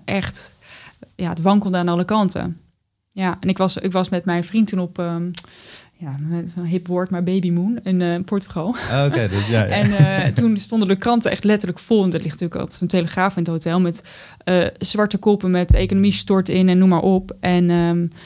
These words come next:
Speaker 1: hij haalde die ook echt weg voor mij, omdat ik anders nog, maar goed, ja, ik las toch op mijn telefoon.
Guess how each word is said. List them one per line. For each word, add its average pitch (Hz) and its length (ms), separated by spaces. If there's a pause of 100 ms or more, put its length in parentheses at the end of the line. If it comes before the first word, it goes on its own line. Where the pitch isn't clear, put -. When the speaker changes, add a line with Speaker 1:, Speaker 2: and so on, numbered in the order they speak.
(120)
Speaker 1:
hij 180 120
haalde 196 240
die 196 80
ook 190 80
echt - 200
weg 190 540
voor 185 200
mij, 165 400
omdat 190 300
ik 190 80
anders 185 300
nog, 214 400
maar 180 200
goed, 185 180
ja, 160 160
ik - 240
las 160 220
toch 170 200
op 160 60
mijn 165 120
telefoon. 160 560